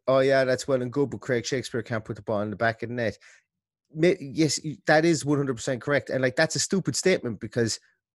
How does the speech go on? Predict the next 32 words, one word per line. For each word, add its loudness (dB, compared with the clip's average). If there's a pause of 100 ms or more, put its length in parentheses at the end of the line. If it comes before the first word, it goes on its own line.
it's 4
a 4
hypothet-, 4
it's, 2
it's -2
a 4
rhetorical 2
question. 0
We 2
all 6
know 2
that 0
he -4
can't -4
do -2
that, 2
but 0 (280)
it's, -4
like, 2
the 0
investment 0
in -2
Jack 0
Grealish, -2
the -6
investment -2
in -4
John 0
McGinn, -4
the -2
investment -2
in, -2